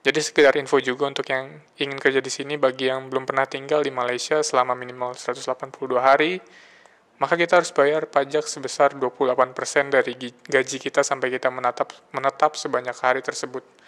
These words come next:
Inilah faktor yang buat gue unhappy. Tapi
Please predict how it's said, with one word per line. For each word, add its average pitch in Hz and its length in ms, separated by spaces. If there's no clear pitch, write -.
Inilah 143 240
faktor 139 320
yang 127 480
buat 131 240
gue 135 160
unhappy. 123 640
Tapi - 180